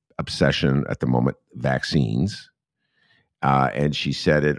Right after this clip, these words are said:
on the issue of women on the workplace just dealing with sexual, blatant sexual harassment. Uh, and then she insulted, for good measure, uh, Barack Obama's father and Barack Obama.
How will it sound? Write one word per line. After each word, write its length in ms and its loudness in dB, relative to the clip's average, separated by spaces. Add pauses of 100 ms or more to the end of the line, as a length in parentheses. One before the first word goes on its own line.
on 300 0
the 200 -2
issue 680 2
of 520 -2
women 560 4
on 120 2
the 100 0
workplace 760 0 (420)
just 320 -4
dealing 440 4
with 280 0
sexual, 680 0
blatant 400 0
sexual 600 0
harassment. 880 -2 (960)
Uh, 260 6
and 200 8
then 120 10
she 180 6
insulted, 640 6
for 220 2
good 240 2
measure, 640 4
uh, 160 2
Barack 360 6
Obama's 500 4
father 640 2 (400)
and 160 2
Barack 220 4
Obama. 580 0